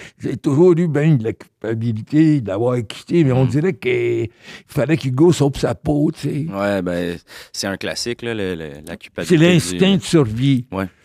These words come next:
Speaker 1: Fait que là, j'ai rampé, rampé, rampé, rampé, c'était sur du sable.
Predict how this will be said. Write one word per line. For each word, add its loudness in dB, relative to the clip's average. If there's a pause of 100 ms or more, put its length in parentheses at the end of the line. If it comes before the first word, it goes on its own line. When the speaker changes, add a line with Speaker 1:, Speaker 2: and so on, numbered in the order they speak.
(120)
Speaker 1:
Fait 0
que 0
là, 6
j'ai 4
rampé, 2
rampé, 0
rampé, 2
rampé, -2
c'était -6
sur -4
du -10
sable. -4